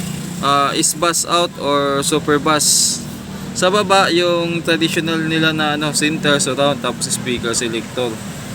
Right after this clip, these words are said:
So, sa itsura pa lang dito, parang nagbibigay ng sinyalis sa atin na mukhang mapapalaban tayo dito sa linisan. <laughs>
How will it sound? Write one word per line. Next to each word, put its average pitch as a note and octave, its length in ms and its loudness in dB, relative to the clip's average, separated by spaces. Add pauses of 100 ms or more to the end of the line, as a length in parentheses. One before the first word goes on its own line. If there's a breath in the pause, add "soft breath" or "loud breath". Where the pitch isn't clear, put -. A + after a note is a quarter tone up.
(140)
So, C#3+ 640 2
sa E3+ 80 4
itsura E3+ 400 4
pa D#3+ 160 0
lang D3+ 160 0
dito, C#3+ 560 -2
parang C#3+ 320 2
nagbibigay C#3+ 560 0
ng C#3 160 -2
sinyalis C3+ 560 0
sa C3+ 160 2
atin B2+ 240 -6
na A#2+ 320 -2 (640)
mukhang C#3 320 2
mapapalaban C3+ 800 0
tayo C3 160 2
dito C3 280 -4
sa B2+ 120 -2
linisan. B2 500 2
<laughs> - 60 2